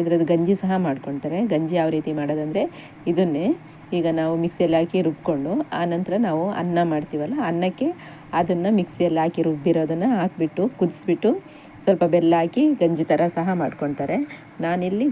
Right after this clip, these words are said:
ಗಂಜಿ ಅಲ್ಲ, ಇದ್ರ ಕಷಾಯ, ಆ ರೀತಿ ಕಷಾಯ ಥರ ಮಾಡ್ಕೊಳ್ತಾ ಇದ್ದೀನಿ. ನಾನಿಲ್ಲಿ ಮಿಕ್ಸಿ ಜಾರಿಗೆ ಹಾಕ್ಕೊಳ್ತಾ ಇದ್ದೀನಿ. ಇದನ್ನು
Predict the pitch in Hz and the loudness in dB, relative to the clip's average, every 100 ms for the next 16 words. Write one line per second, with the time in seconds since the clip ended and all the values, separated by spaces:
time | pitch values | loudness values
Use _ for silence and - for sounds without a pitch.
0 | 185 165 165 170 143 175 330 294 - 165 | 2 0 2 2 2 0 -2 -2 -6 -4
1 | 156 156 170 - 190 180 147 156 156 147 | -4 -4 -4 0 0 0 -2 -2 -2 -4
2 | - - - - 147 160 165 156 151 151 | -8 -16 -18 -10 -6 2 2 2 -2 -4
3 | 143 147 151 147 139 139 160 294 294 - | -6 -6 -6 -6 -6 -4 -2 -4 -4 -16
4 | - - - - - - - - - - | -20 -20 -20 -20 -20 -20 -20 -20 -20 -20
5 | - - - - - 151 156 156 156 156 | -20 -20 -20 -20 -10 -6 -4 -2 -2 -4
6 | - 165 151 147 147 143 147 139 - - | -2 0 0 0 -2 -4 -4 -8 -8 -8
7 | 131 151 262 285 - - - - - - | -6 -2 -2 -2 -10 -20 -20 -20 -16 -10
8 | 156 165 147 | -4 -4 -2